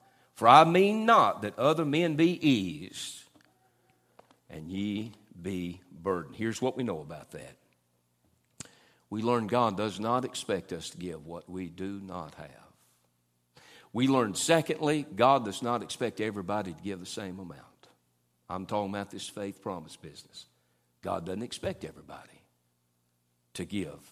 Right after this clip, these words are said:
the same amount. We learned, number three, common sense, according to verse number twelve of chapter eight, is not to be thrown out the window. And then in verse number thirteen, we learned that we're not to impoverish our own families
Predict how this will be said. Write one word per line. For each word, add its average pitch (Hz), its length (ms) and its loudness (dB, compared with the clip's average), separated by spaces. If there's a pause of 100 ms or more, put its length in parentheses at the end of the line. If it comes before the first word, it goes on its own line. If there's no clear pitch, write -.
(100)
the - 80 -14
same 85 320 -8
amount. 80 400 -16 (720)
We 147 120 6
learned, 151 240 10
number 151 200 4
three, 147 280 0
common 156 420 0
sense, 110 460 -4
according 120 260 -6
to 95 60 -6
verse 113 260 -2
number 101 160 -6
twelve 127 360 -2
of 92 120 -8
chapter 117 360 -6
eight, 117 120 -4
is 90 120 -12
not 107 220 -8
to - 40 -18
be 107 120 -10
thrown 104 320 -8
out 107 180 -10
the 110 60 -12
window. 80 380 -14 (800)
And 78 120 -14
then 127 180 2
in 101 100 0
verse 123 500 0
number 98 380 -2 (160)
thirteen, 104 540 0
we 104 140 -6
learned 110 300 -2
that 90 80 -12
we're 110 140 -4
not 110 260 -2
to 107 60 -6
impoverish 117 600 -6
our 90 160 -6
own 120 260 -8
families 78 680 -10